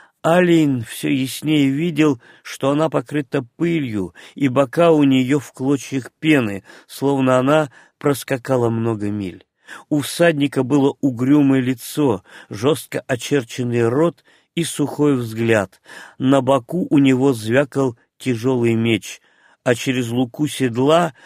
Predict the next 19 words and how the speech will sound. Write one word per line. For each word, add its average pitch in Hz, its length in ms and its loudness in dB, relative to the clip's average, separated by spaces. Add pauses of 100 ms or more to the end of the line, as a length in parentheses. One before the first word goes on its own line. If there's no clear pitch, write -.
(200)
был 165 380 4 (160)
перекинут 156 640 2
какой-то 143 440 -2
предмет, 143 640 0
завернутый 123 880 0 (220)
в 107 160 -10
белый 107 320 -2
холст. - 560 -14 (480)
"Посланец 139 800 2
короля!" — 165 760 4 (220)
рявкнул 120 680 -2
он, 151 320 2 (200)
подъезжая 123 640 0
к 120 100 -14
ним. 135 340 2 (260)
"Посланец 160 880 0
короля! 180 640 4
Освободите 175 640 0
дорогу 185 760 2